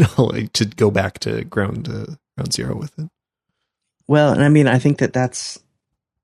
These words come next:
Speaker 2: you know, I, I, you have to stay interested in, in the entire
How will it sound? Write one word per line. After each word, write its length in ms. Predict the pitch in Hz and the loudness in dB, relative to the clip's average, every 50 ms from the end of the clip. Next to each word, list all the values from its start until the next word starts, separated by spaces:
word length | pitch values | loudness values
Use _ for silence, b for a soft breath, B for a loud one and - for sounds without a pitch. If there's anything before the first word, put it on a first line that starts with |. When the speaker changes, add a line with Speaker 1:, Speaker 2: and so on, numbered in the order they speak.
| _ _ _ _ _ _ _ - | _ _ _ _ _ _ _ -14
Speaker 2:
you 160 | 113 110 113 | -10 -8 -4
know, 140 | 104 95 98 | -4 -4 -4
I, 200 | - - 101 101 - - 85 | -2 -4 -4 -4 -2 -4 -4
I, 200 | 95 101 101 - - - - | -4 -4 -6 -10 -12 -12 -4
you 160 | - 131 131 139 | 2 4 4 4
have 140 | 147 151 - | 4 4 2
to 100 | 143 - | 2 2
stay 260 | - - 123 104 101 | 2 4 4 4 6
interested 440 | 113 123 - 120 - - - 92 90 | 4 4 2 0 -2 -2 -2 0 0
in, 200 | 92 92 90 - | 0 0 -2 -2
in 360 | - 98 92 90 90 82 - _ _ _ - _ _ _ _ _ _ _ | -2 -2 0 0 -2 -2 -6 _ _ _ -20 _ _ _ _ _ _ _
the 140 | - 104 - _ _ _ - | -6 -6 -6 _ _ _ -8
entire 560 | 92 87 85 - - 92 92 85 87 85 87 | -8 -8 -6 -2 0 0 0 0 -2 -4 -6